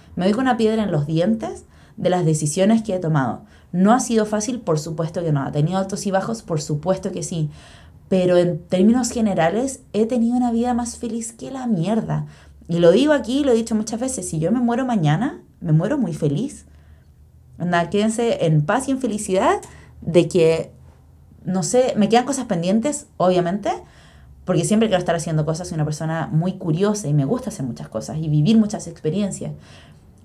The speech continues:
Pero en general, weón, saldadísima. O sea, estoy feliz con lo que,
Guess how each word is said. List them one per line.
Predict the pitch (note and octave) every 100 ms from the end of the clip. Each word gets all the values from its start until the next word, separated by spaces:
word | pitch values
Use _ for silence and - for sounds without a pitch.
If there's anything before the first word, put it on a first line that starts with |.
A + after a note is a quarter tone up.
| -
Pero | E3
en | D#3
general, | D#3 F3 E3+ D#3+ D3+ D#3+ A3 D#4+ F4 - -
weón, | D3 - E3+ G3+ D3 - - - - - -
saldadísima. | - E3+ E3+ D#3 C#3 D3 F4 - D3+ D3 -
O | -
sea, | D#3+ D3+
estoy | D3 F#3 F#3
feliz | - D#3 A3 D4
con | - C#4+
lo | C#4+ C#4+
que, | C#4 C#4 C#4 C4+